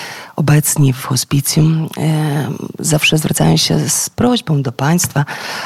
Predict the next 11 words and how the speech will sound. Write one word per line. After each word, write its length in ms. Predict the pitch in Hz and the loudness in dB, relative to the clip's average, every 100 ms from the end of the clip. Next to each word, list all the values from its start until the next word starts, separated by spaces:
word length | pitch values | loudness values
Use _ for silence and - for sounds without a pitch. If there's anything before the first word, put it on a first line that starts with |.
| - | -2
e, 320 | 143 143 143 123 | 4 4 4 0
o 60 | 175 | -4
pomoc, 560 | - 247 170 143 - - | 0 4 4 2 -2 2
e, 60 | 143 143 143 135 143 | 2 4 0 -4 -10
o 120 | - | -10
pomoc, 360 | - 151 160 156 | -2 0 0 0
dlatego 420 | 147 127 - 143 | 0 0 2 4
że 180 | 135 135 | 2 0
tylko 400 | - 143 - 139 - - - | 0 0 2 0 -2 -12 0
zawdzięczając 720 | 143 131 147 143 143 143 139 | 2 2 2 2 4 4 2
właśnie, 360 | 131 127 143 | 0 0 0